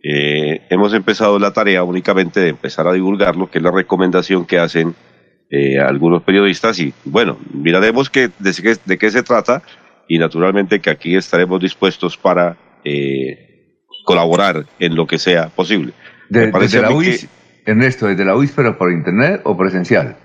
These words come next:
Speaker 1: Sí, no, la transmisión va a ser a través de Facebook Live.
Speaker 2: Ujú.
Speaker 1: Se han unido algunas páginas muy conocidas en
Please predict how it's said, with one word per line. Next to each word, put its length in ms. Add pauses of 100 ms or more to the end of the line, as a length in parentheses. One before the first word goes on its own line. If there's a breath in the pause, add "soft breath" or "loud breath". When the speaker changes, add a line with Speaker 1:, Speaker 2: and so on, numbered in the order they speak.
Speaker 1:
Sí, 320
no, 180
la 120
transmisión 460
va 40
a 40
ser 140
a 60
través 260
de 140
Facebook 340
Live. 320 (400)
Speaker 2:
Ujú. 240
Speaker 1:
Se 160
han 160
unido 800 (100)
algunas 400
páginas 420
muy 300
conocidas 600
en 360